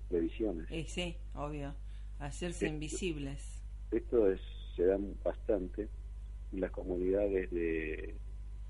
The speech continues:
Speaker 1: ¿cómo te parece?, de pedófilos.
Speaker 2: Claro.
Speaker 1: Hay grupos muy cerrados y que entre ellos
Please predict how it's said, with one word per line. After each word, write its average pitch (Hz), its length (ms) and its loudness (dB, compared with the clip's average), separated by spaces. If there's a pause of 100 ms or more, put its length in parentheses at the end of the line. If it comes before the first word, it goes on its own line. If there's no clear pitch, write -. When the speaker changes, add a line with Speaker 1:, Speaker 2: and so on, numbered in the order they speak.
(460)
Speaker 1:
¿cómo 90 160 -4
te - 120 -2
parece?, 90 380 0
de 90 140 0
pedófilos. 85 760 0 (520)
Speaker 2:
Claro. 156 580 -2
Speaker 1:
Hay 95 80 0
grupos 107 540 2
muy 107 260 2
cerrados 113 520 4
y 95 60 -2
que - 180 2
entre 95 400 4
ellos 98 260 -2